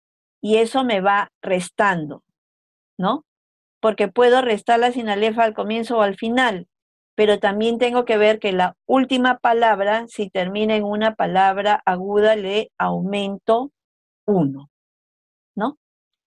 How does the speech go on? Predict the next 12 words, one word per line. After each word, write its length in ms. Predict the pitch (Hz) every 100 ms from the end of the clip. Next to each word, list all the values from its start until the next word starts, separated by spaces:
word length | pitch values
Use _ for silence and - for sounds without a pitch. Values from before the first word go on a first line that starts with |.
| _ _
Entonces, 640 | 185 185 233 226 247 247 -
eso 400 | 247 247 247 277
es 160 | 254 247
lo 120 | 254
que 100 | 240
nosotros 680 | 190 180 226 220 226 247 247 -
hemos 440 | 226 226 214 208
visto 440 | 214 226 220 247
en 120 | 233 208
la 160 | 175
clase 540 | 190 196 196 190 208 190
anterior. 680 | 165 147 147 135 143 -